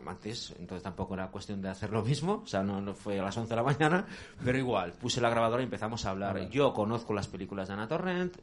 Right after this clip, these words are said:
Speaker 1: yo leí las entrevistas sobre Ana Torrent, entonces empezamos a dialogar. Y, y, y me gusta mucho tener mucho material,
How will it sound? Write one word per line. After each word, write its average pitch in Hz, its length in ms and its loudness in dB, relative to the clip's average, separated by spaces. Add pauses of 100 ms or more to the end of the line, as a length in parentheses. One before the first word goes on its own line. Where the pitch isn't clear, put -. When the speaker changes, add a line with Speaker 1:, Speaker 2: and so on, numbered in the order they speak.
(300)
Speaker 1:
yo 127 200 0
leí 123 260 4
las 117 220 4
entrevistas 104 320 -2
sobre 113 160 -4
Ana 120 140 0
Torrent, 135 260 -4
entonces 143 200 -4
empezamos 139 280 -2
a 117 60 -2
dialogar. 95 420 0 (720)
Y, 110 720 0
y, 131 120 2
y 117 40 0
me 117 140 -2
gusta 147 260 2
mucho 175 360 4
tener 143 260 2
mucho 156 280 0
material, 104 600 -4